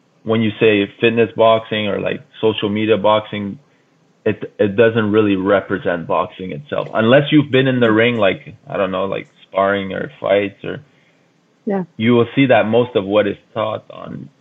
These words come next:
Speaker 1: social media wouldn't work in a boxing fight. Unless
Speaker 2: Mm-hmm,
Speaker 1: you're
Speaker 2: mm-hmm.
Speaker 1: like maybe Lomachenko or, you know, one of the
Speaker 2: Mm-hmm.
Speaker 1: greatest fighters of, uh,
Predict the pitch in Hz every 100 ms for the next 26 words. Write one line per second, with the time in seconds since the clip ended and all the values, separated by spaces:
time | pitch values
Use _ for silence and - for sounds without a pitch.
0 | - 104 98 101 104 110 104 87 - 101
1 | 117 123 110 104 107 107 - 85 71 71
2 | 71 - 78 - - - - _ - -
3 | 110 107 101 107 107 107 98 95 98 104
4 | 98 98 98 90 104 113 - 69 65 57
5 | 52 - _ _ _ _ - 92 95 95
6 | 95 110 110 101 - - _ _ _ -
7 | - 101 98 92 - 101 95 87 90 -
8 | - - 53 50 50